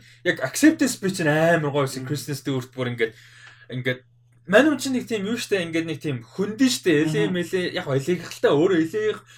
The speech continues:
Speaker 1: төрж үсэн элэт ч амьддаг гэхдээ нэг тийм холливуд элэт whatever нэг тийм ерөөсөө биш grounded баг яа тэгээд нөхөр яг ингээд accept speech дээр амар ингээд it's so fucking long campaign дээр бүр ингээд fucking 10 11 сараас 10 сараас хойш ингээд campaign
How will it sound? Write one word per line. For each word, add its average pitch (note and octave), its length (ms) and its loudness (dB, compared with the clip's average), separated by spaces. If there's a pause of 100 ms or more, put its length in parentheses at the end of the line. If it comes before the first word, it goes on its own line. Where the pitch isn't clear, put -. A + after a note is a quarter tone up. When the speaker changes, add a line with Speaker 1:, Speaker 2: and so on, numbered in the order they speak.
(140)
Speaker 1:
төрж F#3+ 240 -4
үсэн F#3+ 240 -2
элэт G#3 240 -2
ч F3+ 80 2
амьддаг F3 240 -6
гэхдээ G#3+ 320 0
нэг F#3+ 160 -8
тийм D#3 80 -4 (320)
холливуд F#3+ 400 0
элэт G3 400 -4
whatever G3 560 2
нэг F3 80 -2
тийм G3 240 -6
ерөөсөө F3 400 -2
биш C#3 320 -6 (320)
grounded F#3 400 0
баг E3 240 4
яа D3+ 80 6
тэгээд D#3+ 320 -2 (400)
нөхөр C#3+ 320 0 (880)
яг F#3+ 80 0
ингээд D#3 240 0
accept B3 320 -4
speech F#3+ 320 -8
дээр E3 560 0
амар - 0 -
ингээд - 40 -16 (280)
it's G#3+ 320 -4
so A3+ 240 4
fucking G3+ 400 -2
long F3+ 240 4
campaign D#3+ 480 0
дээр D#3+ 160 2
бүр D#3 160 -2
ингээд D3+ 160 0 (560)
fucking B3 320 2 (160)
10 - 0 -
11 A3+ 640 4
сараас F#3+ 400 -2
10 G#3 240 -2
сараас G#3 320 0
хойш F3 240 -4
ингээд D#3+ 160 -4
campaign F#3 320 -4